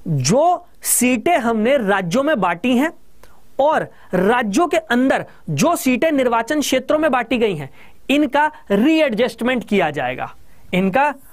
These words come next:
पुनर्समायोजन किया जाएगा। पुनर्समायोजन क्यों किया जाएगा? पुनर्समायोजन इसलिए किया जाएगा क्योंकि जनसंख्या में बदलाव हो रहा है। बोलो, इतनी बात क्लियर हो गई? चहल साहब, फालतू के कमेंट मत करो, मत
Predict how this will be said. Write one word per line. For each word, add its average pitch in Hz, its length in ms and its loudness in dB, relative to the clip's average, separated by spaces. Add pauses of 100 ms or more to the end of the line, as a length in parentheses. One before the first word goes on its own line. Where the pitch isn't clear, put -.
(240)
पुनर्समायोजन 247 1040 0
किया 202 300 0
जाएगा। 143 440 -2 (300)
पुनर्समायोजन 294 840 0
क्यों 330 220 0
किया 294 240 0
जाएगा? 196 380 0 (320)
पुनर्समायोजन 254 960 0
इसलिए 226 400 2
किया 240 260 0
जाएगा 185 360 0
क्योंकि 226 460 0 (200)
जनसंख्या 226 580 -2
में 311 140 0
बदलाव 226 400 0
हो 190 120 2
रहा 185 120 2
है। 180 60 0
बोलो, 226 200 2
इतनी 247 200 -2
बात 240 220 -2
क्लियर 240 180 0
हो 240 80 2
गई? 240 180 0 (420)
चहल 220 260 0
साहब, 208 400 -2 (720)
फालतू 220 400 0
के 254 100 2
कमेंट 233 400 0
मत 208 320 -2 (100)
करो, 254 300 2
मत 208 260 -4